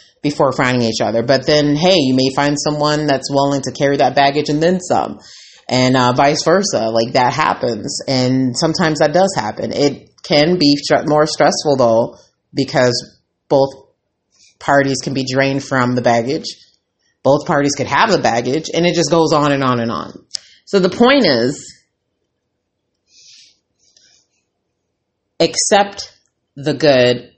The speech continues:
appreciate the bad, because it's going to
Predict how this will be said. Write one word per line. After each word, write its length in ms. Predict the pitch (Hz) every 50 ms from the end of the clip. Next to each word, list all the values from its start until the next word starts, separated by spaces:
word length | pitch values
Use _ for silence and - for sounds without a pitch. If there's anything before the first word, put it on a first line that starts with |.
| _ _ -
appreciate 960 | 143 - - - - 165 165 170 170 - - 170 156 143 139 127 127 123 - - - - _ _ _ _ _ _ _ _ _ _ _ _ _ -
the 140 | 131 139
bad, 600 | 131 127 143 139 131 127 120 117 117 117 113 - - - - - - - - _
because 360 | - 147 147 - 170 147 127 147
it's 180 | 139 143 -
going 800 | - - 143 147 151 151 156 156 156 156 156 156 156 156 - - _ _ _ _ _ _ _ _ _ _ _ _ _ _ _ _ -
to 160 | - 160 143